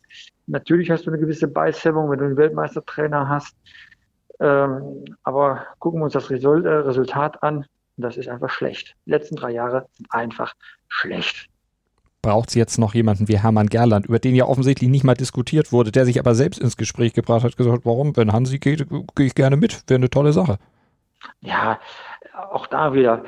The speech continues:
Speaker 1: Also unbestritten ist doch, dass Hermann Gerland Ahnung vom Fußball hat. Der hat einen Blick. Meistens gut, wen er da entdeckt, ganz wenige Ausnahmen eher schlecht. Aber er hat einen Blick.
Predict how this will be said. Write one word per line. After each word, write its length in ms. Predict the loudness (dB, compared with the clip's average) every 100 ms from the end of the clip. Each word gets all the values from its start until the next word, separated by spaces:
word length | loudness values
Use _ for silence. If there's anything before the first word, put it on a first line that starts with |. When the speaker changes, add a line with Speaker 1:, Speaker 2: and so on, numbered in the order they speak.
| -18 -20 -20 _ _
Speaker 1:
Also 180 | -4 -4
unbestritten 760 | 0 4 6 4 2 -2 -2 -4
ist 320 | -2 -2 2
doch, 320 | 0 0 -10
dass 240 | -14 -12 -6
Hermann 300 | -4 -2 0
Gerland 340 | 0 0 -2
Ahnung 220 | -4 -6
vom 120 | -6
Fußball 440 | -6 -8 -6 -8 -8
hat. 240 | -12 -18 _ _ _ -10
Der 80 | -6
hat 140 | -4
einen 220 | -4 -4
Blick. 340 | -2 -4 -6 -18 _ _ _ _ _
Meistens 440 | -6 -4 -4 -10 -6
gut, 480 | 0 0 0 -10 _ _ _
wen 360 | -20 -10 -4 -2
er 80 |
da 140 | -2 -4
entdeckt, 540 | -2 -2 -2 -12 -20 _ _ _ -14
ganz 280 | -10 -10 -8
wenige 260 | -6 -4
Ausnahmen 640 | -4 -4 -6 -6 -6 -6 -10 _ _
eher 140 | -12 -12
schlecht. 420 | -12 -16 -18 -14
Aber 160 | -8 -6
er 80 | -6
hat 180 | -6
einen 340 | -6 -6 -6 -2
Blick. 420 | 0 0 -4 -16